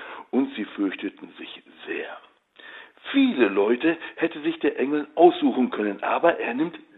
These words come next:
diese, die, die noch nicht mal fromm sind,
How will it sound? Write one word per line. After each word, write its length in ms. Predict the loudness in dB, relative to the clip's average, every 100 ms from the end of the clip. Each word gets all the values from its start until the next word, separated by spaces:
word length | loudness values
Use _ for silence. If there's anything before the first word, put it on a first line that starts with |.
| -10
diese, 480 | -6 -6 -6 -6 -8 _ -16 -16 -16
die, 360 | -6 -2 0 -2 -8 -12
die 100 | 0
noch 240 | 4 4 4
nicht 500 | 4 4 2 -6 -4
mal 220 | -2 -4 -4
fromm 380 | -2 4 6 6
sind, 240 | 2 -10